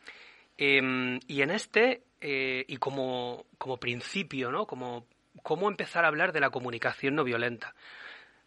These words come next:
Pues bueno, recordando, recordando lo que hablábamos el, el otro día en la entrevista, pues la comunicación no violenta, eh, es una forma de cuidar de las relaciones.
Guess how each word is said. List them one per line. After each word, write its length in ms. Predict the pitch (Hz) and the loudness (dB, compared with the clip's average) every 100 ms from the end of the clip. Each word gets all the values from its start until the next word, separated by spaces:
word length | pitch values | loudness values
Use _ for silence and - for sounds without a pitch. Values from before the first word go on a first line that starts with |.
| - | -12
Pues 160 | 113 | -4
bueno, 240 | 117 113 - - - | -2 -4 -8 -18 -12
recordando, 1120 | - 120 123 123 131 139 135 139 135 127 120 - - _ _ _ _ _ _ _ - - - - - | -8 -4 -2 4 4 4 2 2 2 0 -4 -12 -20 _ _ _ _ _ _ _ -20 -20 -20 -20 -10
recordando 440 | 139 127 135 156 | -6 0 2 4
lo 100 | 180 | 2
que 100 | 175 | 6
hablábamos 680 | 147 147 143 135 131 - 127 | 6 8 8 6 0 -2 -2
el, 420 | 120 117 113 117 - | -2 -4 -6 -8 -4
el 80 | 127 | -4
otro 240 | 127 139 | 0 2
día 380 | 143 143 127 120 _ _ | 4 4 4 2 _ _
en 120 | - 120 | -12 -10
la 60 | |
entrevista, 600 | 117 123 127 139 - 117 - _ - - - - _ _ _ | -6 -4 -4 -4 -6 -8 -8 _ -20 -20 -20 -20 _ _ _
pues 520 | 131 123 117 - - | -2 -2 -2 -4 -2
la 120 | 123 | -2
comunicación 560 | 120 123 120 127 - 135 | -2 -2 -2 -2 0 2
no 80 | 160 | 4
violenta, 680 | 170 160 160 175 175 180 - - 127 | 6 4 4 8 10 10 4 -6 -4
eh, 580 | 123 120 120 117 113 - | -2 0 -2 -4 -6 -6
es 180 | - - | -6 2
una 160 | 151 | 2
forma 560 | - - 151 160 170 170 147 | 2 0 2 4 2 2 0
de 180 | 131 | -2
cuidar 480 | 123 131 123 139 143 | 0 -4 8 12 12
de 120 | 120 | 10
las 120 | 117 117 | 0 0
relaciones. 760 | 117 110 - 127 117 113 - | -2 -4 -2 -2 0 -4 -12